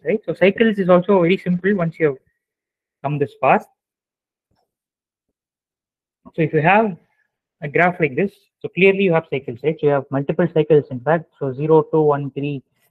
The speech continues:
one, two, four, they're all cycle-, cycles.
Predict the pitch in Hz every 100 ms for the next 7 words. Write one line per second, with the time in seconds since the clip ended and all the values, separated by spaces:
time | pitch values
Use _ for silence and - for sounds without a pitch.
0 | _ 139 139 135 135 - 135 135 - _
1 | _ _ - 135 170 180 147 147 139 -
2 | _ 139 - 175 -